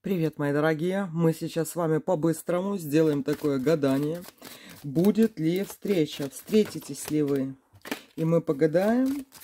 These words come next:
на Мила Та-, Мила Монара, на Таро эротическом. И посмотрим, будет ли встреча и встретитесь ли вы. И у нас, девочки, два варианта.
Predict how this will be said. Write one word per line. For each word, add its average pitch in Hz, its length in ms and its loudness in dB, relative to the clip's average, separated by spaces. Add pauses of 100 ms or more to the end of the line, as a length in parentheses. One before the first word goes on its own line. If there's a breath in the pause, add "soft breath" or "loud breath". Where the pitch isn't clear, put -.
на 156 360 0 (260)
Мила 175 320 0
Та-, 156 320 -2
Мила 165 240 2
Монара, 185 400 -2
на 220 260 -2
Таро 175 480 0 (460 loud breath)
эротическом. 175 1000 2 (200)
И 202 120 -6
посмотрим, 160 880 -2
будет 180 360 2
ли 170 100 0
встреча 214 680 -2 (200)
и 175 100 -4
встретитесь 151 680 -6
ли 139 120 0
вы. 127 220 -6 (320 loud breath)
И 170 80 -2
у 170 60 2
нас, 208 180 0
девочки, 185 400 -4
два 160 300 2
варианта. 127 680 -4